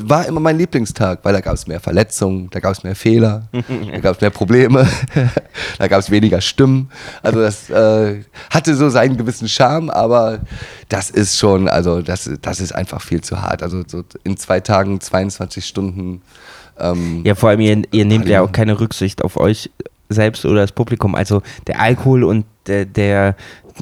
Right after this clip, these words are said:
Speaker 2: Ekstase will ich nicht nennen, die Eskalation gehört ja schon auch dazu, ne?
Speaker 1: Ähm, also wir sind, äh, f-, wir freuen uns, wenn Eskalation da ist.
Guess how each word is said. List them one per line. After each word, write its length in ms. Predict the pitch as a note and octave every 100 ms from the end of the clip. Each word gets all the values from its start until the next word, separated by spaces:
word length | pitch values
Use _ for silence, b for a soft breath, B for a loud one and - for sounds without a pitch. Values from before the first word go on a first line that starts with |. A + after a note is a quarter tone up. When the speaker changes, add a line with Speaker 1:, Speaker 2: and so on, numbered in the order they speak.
| G#2 G#2 -
Speaker 2:
Ekstase 540 | - - A2+ A#2 A2
will 120 | G#2+
ich 160 | G#2 -
nicht 220 | A#2+ -
nennen, 300 | G#2 F#2+ G2
die 160 | G2+ -
Eskalation 600 | G#2 - A2 G#2 - A#2+
gehört 180 | A#2 A#2
ja 80 |
schon 200 | A2 A#2
auch 140 | - A2+
dazu, 420 | B2+ B2 - C3
ne? 200 | F#2+ G#2 - B B B B B -
Speaker 1:
Ähm, 420 | G2 F#2+ F2 E2+ F2+ -
also 240 | G2 G2
wir 80 | A#2+
sind, 340 | C#3 B2 -
äh, 320 | - G#2 G#2 G#2
f-, 640 | G#2+ G#2+ _ _ - G#2 G#2+ G#2
wir 160 | G2+
freuen 380 | F#2 - G#2 C3
uns, 220 | B2+ A#2 -
wenn 400 | G#2 G#2+ G#2 G#2+ A2 _ _ _ _ _
Eskalation 640 | - - - G2 - G2+ F#2+
da 200 | F#2+ F#2+
ist. 300 | - F2+ -